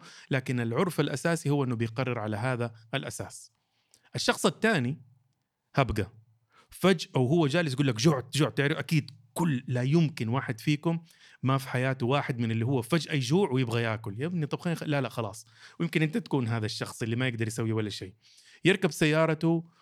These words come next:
ويلف بدون أي هدى، ويلاقي محل لا أكله مناسب، لا سعره على ميزانيتك، لا قيمته الغذائية مناسبة لحالتك الصحية، ويدخل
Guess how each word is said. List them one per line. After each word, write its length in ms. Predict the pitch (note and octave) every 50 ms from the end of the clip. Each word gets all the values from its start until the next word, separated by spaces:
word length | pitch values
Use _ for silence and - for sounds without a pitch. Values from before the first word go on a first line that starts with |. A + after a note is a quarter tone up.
| - -
ويلف 480 | C#3 C3 C3+ D3 C#3+ C3+ - - - -
بدون 600 | A#2+ A2+ B2 A2 A#2+ C3 C#3+ D3 D3 D3 D3 - - -
أي 260 | D3 D#3+ D#3+ D#3+ C#3+
هدى، 280 | B2+ C3+ B2+ A#2 G2+ G#2 A2 - - - _ _ _ _ _ _ _ _ -
ويلاقي 320 | D3+ E3+ F#3+ G3 F#3 E3+ E3+
محل 400 | D#3 C#3+ - C#3 A#2+ G#2 F#2+ - - - - _ _ _ _ _ -
لا 220 | C#3+ D3+ D#3 E3
أكله 220 | - - D#3 C#3+ C3
مناسب، 540 | C3 B2+ B2 B2 A#2 - - A#2 A2 A2+ A2
لا 160 | B2 C3+ C3+
سعره 280 | B2+ - C#3+ B2 B2+ B2
على 160 | A#2 A#2+ A#2+
ميزانيتك، 720 | A#2 A#2+ A2 A2+ A#2 A#2 A#2 A#2 A2+ A2 A2+ A#2 A2 A2+ C3+
لا 100 | C#3+ C#3
قيمته 380 | - - C#3+ C#3 C3 B2+ C3
الغذائية 500 | A#2+ A2+ B2 A#2+ A#2 B2+ B2+ C3+ B2 A#2+
مناسبة 440 | A#2 A#2+ A#2+ B2 A#2+ A2+ - A#2 A#2
لحالتك 460 | A2+ A2 A2 B2+ A#2+ A2+ A2+ B2 -
الصحية، 600 | B2 - - - - - - C3 B2 A#2+ A#2 A2 A2+ - - _ - - _ _ _ _ _ _ _ _ _ _ _ _ - -
ويدخل 520 | C3 F#3+ A3 A3 - - F#3 G3+ A3+ A3+